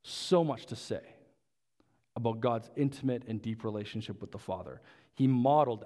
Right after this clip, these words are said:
absolute dependence on God. Absolute dependence on God. He said, "For the Father loves the Son." He knew that. And he also said, "I can do nothing on my own accord."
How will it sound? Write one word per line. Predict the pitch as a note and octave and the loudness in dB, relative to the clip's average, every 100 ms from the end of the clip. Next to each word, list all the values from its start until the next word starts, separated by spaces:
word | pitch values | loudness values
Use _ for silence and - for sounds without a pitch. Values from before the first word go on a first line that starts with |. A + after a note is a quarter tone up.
| - | 0
absolute | D3 D#3+ - D#3 C#3 B2+ | 2 2 0 -2 0 -2
dependence | A#2 C3 A#2+ A2+ A2+ | -4 0 0 0 -4
on | G#2 | -8
God. | F#2+ D#2 - - _ _ _ _ _ _ - | -8 -12 -14 -20 _ _ _ _ _ _ -8
Absolute | D3+ D3+ - A#2 G2+ | -4 -4 -6 -6 -8
dependence | - G#2+ E2+ F#2 - | -12 -12 -12 -14 -16
on | G2 | -18
God. | - - _ _ _ _ _ _ _ _ | -18 -20 _ _ _ _ _ _ _ _
He | |
said, | - B2 | 0 0
"For | - A#2 | 0 -4
the | G#2 | -4
Father | - - D3+ D#3 D3+ | -8 2 4 6 2
loves | A#2+ A#2 A#2+ A#2+ G#2 | -2 0 0 -2 -6
the | G#2 | -14
Son." | - - - _ _ _ _ _ _ _ _ _ - | -14 -14 -14 _ _ _ _ _ _ _ _ _ 2
He | |
knew | C#3 C#3+ A#2 | 4 4 2
that. | - - - _ _ _ _ _ _ _ _ _ - | -2 -16 -20 _ _ _ _ _ _ _ _ _ -2
And | B2+ | 2
he | |
also | C3 C3+ B2+ | 4 2 -2
said, | C3 | -2
"I | A2 | -2
can | C3 A2 | -2 -4
do | G2+ | -2
nothing | G#2 A2 B2+ - G2 F2+ - _ _ | 0 2 2 -2 -10 -12 -16 _ _
on | A2 A2 | -2 0
my | G#2 | -2
own | F2 G#2 | -4 -6
accord." | F#2+ - F#2+ F2 | -6 -8 -8 -8